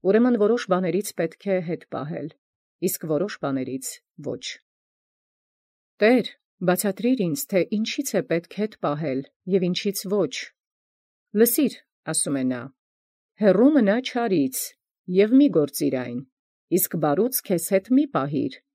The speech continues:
այլ կատարիր այն, որովհետև եթե բարուց հետ պահես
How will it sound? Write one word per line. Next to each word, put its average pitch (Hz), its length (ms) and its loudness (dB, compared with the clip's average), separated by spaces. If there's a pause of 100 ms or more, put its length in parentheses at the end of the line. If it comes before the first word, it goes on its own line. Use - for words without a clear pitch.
(220)
այլ 247 200 2
կատարիր 254 540 -2
այն, 120 200 -8 (800)
որովհետև 214 480 2
եթե 220 400 2
բարուց 151 400 0
հետ 247 220 -4
պահես 151 440 -2